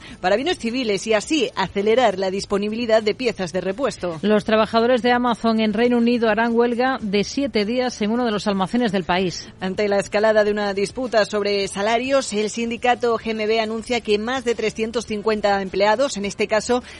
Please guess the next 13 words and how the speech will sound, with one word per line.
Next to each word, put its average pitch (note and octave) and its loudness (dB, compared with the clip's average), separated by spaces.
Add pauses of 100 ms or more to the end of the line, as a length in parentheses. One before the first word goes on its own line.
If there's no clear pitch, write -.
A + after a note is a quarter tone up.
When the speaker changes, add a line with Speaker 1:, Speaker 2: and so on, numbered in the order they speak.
(100)
Speaker 1:
del G#3 2
almacén A3 0
de A3 2
Coventry, C4+ -2
paralizarán A3 0
sus G#3 -8
acciones A3 -4
industriales G#3+ -2
el G#3 -4
próximo E4+ -2
veintiocho G#3+ 0
de G3 -2
febrero, A#3 2